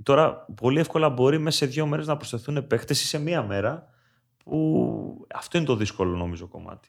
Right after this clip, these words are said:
Βλέ-, ε, άκουγα τώρα γιατί, α, μπορεί να κάνω λάθος, γιατί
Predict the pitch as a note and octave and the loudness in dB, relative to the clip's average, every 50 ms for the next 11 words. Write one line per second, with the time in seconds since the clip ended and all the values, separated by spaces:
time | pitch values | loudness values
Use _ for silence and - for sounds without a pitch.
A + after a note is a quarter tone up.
0 | _ - - G2 A#2+ - - B2+ C#3+ - - A#2+ C3+ C3+ C#3+ C#3 B2+ A#2+ C#3 C#3 | _ -12 -4 0 4 8 8 8 8 8 8 6 6 6 6 6 6 6 6 4
1 | C#3+ C#3 B2+ - B2+ A#2+ A2+ A2 A2 - - - - - _ _ - - - - | 2 2 2 2 2 2 4 2 0 -2 -8 -20 -20 -20 _ _ -4 -4 -4 0
2 | G#2 G#2 A#2 B2+ B2+ A#2+ B2+ B2+ B2 B2 B2 B2+ A#2+ G#2+ G#2 A2 G#2+ G#2 G#2+ A2+ | 4 6 8 8 8 6 6 6 8 10 10 8 8 8 4 0 0 0 2 0
3 | A#2 A2 - _ | 0 0 -2 _